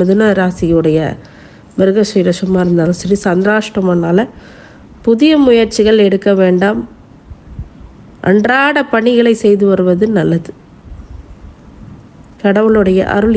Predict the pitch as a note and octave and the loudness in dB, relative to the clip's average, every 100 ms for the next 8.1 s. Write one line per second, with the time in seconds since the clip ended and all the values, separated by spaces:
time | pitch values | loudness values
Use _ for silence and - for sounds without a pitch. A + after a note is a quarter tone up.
0 | G3+ - G#3 G#3 G3+ G3 G3 G3+ G3+ G3 | 0 2 0 2 2 0 0 0 2 2
1 | G3 F#3 A3+ A3+ G3+ F#3 F3+ F3 E3+ F3+ | 0 0 0 2 2 2 0 0 0 0
2 | F#3 - G3 F#3+ F#3 A3+ G3+ E3+ D#3+ - | -2 -2 -4 -2 -2 0 0 0 -2 -4
3 | B3+ - - - - - - - - - | -6 -16 -20 -20 -20 -20 -20 -20 -20 -20
4 | - - - - - - - - - B3+ | -20 -20 -20 -20 -20 -20 -20 -20 -12 0
5 | A#3 C#4 D#4 D4+ C#4 A#3+ A#3 A#3 G#3+ G#3 | 2 4 2 2 2 -2 -4 -2 0 0
6 | G#3+ G3 F#3 G#3 A#3 A3+ A#3+ A#3+ G#3+ G#3 | 0 0 2 4 2 2 0 0 0 2
7 | G#3+ A3 G#3+ G#3+ - F3+ - A3+ G#3 G#3 | 2 2 2 0 0 -4 0 0 2 2